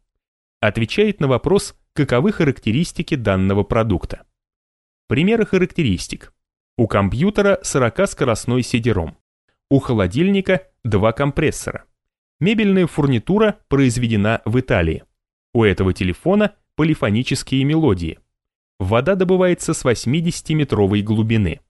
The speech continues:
Наши консультанты имеют психологическое образование. Мы на этом рынке уже пять лет. У нас сто семьдесят постоянных клиентов. Мы занимаем большую часть рынка.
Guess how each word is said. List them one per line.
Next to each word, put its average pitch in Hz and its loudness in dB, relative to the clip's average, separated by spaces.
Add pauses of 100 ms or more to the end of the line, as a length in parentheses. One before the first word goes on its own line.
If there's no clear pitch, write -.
(560)
Наши 175 0
консультанты 135 -2 (140)
имеют 139 0
психологическое 120 -2
образование. 110 -2 (600)
Мы 233 4
на 214 2
этом 170 2
рынке 190 2
уже 143 2
пять 113 -2
лет. - -2 (380)
У 135 4
нас 233 0
сто - -4
семьдесят 196 -2
постоянных 104 -2
клиентов. 98 -4 (500)
Мы 127 2
занимаем 170 0
большую 143 0
часть - -4
рынка. 87 -4